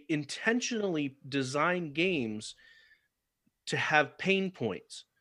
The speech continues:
but that these pain points can be overcome by buying stuff. And so all of, and someone mentioned it in the chat earlier, and I'm sorry, I, I don't know where that was, but basically, oh, it was Rocketti. Um, basically, the synergy for most of these events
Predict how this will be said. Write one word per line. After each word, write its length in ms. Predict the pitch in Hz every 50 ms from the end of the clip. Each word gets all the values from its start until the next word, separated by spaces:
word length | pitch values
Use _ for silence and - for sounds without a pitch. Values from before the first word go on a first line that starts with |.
| _ _ _ _ _ _ _ 120 -
but 220 | - 143 139 139 -
that 180 | 156 135 -
these 200 | - 135 123 127
pain 360 | - - - 220 254 269 254 254
points 280 | - 156 131 127 -
can 160 | - - 131
be 160 | 131 143 143 -
overcome 760 | - 131 127 127 131 120 117 - - 139 127 120 120 117 113 -
by 180 | 117 113 113 107 101 98 - _
buying 480 | - 117 127 131 127 117 110 104 101 95
stuff. 520 | - - - 87 - - - - - _ _ _ _ _ _ _ _ _ _ _ _ _ _ _ _ _ _ _ _ _ _ _ _ 143
And 160 | 139 139 131
so 320 | - - 143 139 139 139 - - -
all 260 | 131 147 180 202 202
of, 100 | 185 170 -
and 360 | - 156 156 156 156 147 - -
someone 320 | - 196 208 208 202 196
mentioned 320 | 180 175 180 - 180 180
it 40 | 156
in 80 | 147 151
the 60 | 143
chat 300 | 135 - 165 160 160 139
earlier, 280 | 139 127 123 123 123 120
and 100 | 120 120
I'm 100 | 120 120
sorry, 400 | - 135 127 127 127 127 123 123
I, 180 | 120 - 117 113
I 40 |
don't 260 | 113 - 131 123 120 120
know 80 | 127
where 160 | 123 120 120
that 160 | 117 110 101 127
was, 240 | 143 139 131 123
but 240 | 127 123 117 120 -
basically, 720 | - 143 156 - - - 202 - - 170 147 139 135 131 127 - - - - - _ _ _ _ _ _
oh, 80 | 160 156
it 20 | 147
was 100 | 135 127
Rocketti. 500 | 151 151 151 151 - 147 120 104 92 - - - - - _ _
Um, 360 | 143 143 139 131 123 120 113 - _ _ _ _ 147
basically, 460 | 127 147 180 208 202 214 190 180 160
the 120 | 147 135 135
synergy 640 | - - - - 233 254 269 233 165 156 156 147 131
for 160 | - - 139
most 280 | 135 139 143 156 - -
of 60 | 175
these 200 | 160 160 151 143
events 560 | 135 123 131 131 139 185 240 - - - -